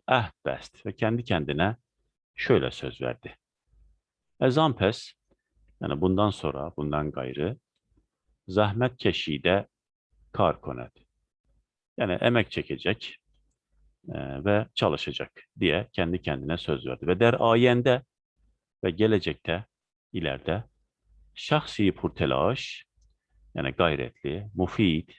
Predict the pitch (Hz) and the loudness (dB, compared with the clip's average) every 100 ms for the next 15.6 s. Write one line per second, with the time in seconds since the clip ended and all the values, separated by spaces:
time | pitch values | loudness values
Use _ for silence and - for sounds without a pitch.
0 | _ 90 85 69 62 71 117 - _ _ | _ 0 0 0 -2 -2 -4 -8 _ _
1 | _ - 110 98 95 82 78 67 107 98 | _ -2 2 2 2 2 0 0 -2 -2
2 | 85 90 - 127 73 71 110 _ _ _ | 0 0 0 -2 -2 -6 -8 _ _ _
3 | _ _ _ 107 87 80 73 - 101 78 | _ _ _ -4 -2 -4 -4 0 0 0
4 | 107 90 113 - 82 78 76 - - _ | 0 2 0 0 -4 -2 -4 -8 -16 _
5 | _ _ _ _ - 98 - - - 85 | _ _ _ _ -4 -4 -4 -8 -4 -4
6 | 69 - _ _ _ _ _ 82 69 - | -4 -8 _ _ _ _ _ -2 0 -2
7 | 62 - 104 90 67 - - 120 82 76 | -8 -4 0 0 0 -6 -6 0 2 2
8 | 127 _ _ _ _ _ _ - 117 107 | -2 _ _ _ _ _ _ -2 0 2
9 | - 73 62 - 65 69 107 - _ _ | -2 -4 -6 -8 -6 -2 -2 -4 _ _
10 | _ _ _ - 98 - - - - - | _ _ _ -4 -4 -4 -14 -14 -18 -20
11 | _ _ _ _ _ _ _ _ _ _ | _ _ _ _ _ _ _ _ _ _
12 | _ _ _ _ _ _ _ _ - 107 | _ _ _ _ _ _ _ _ -2 -2
13 | - 131 92 - 80 82 120 - _ - | 2 2 2 0 0 2 0 -4 _ -10
14 | - 113 80 - 78 104 - 85 87 76 | -4 -4 -4 -6 -4 -4 -4 -4 -2 -6
15 | - 64 - 67 73 120 | -6 -8 -8 -4 -4 -4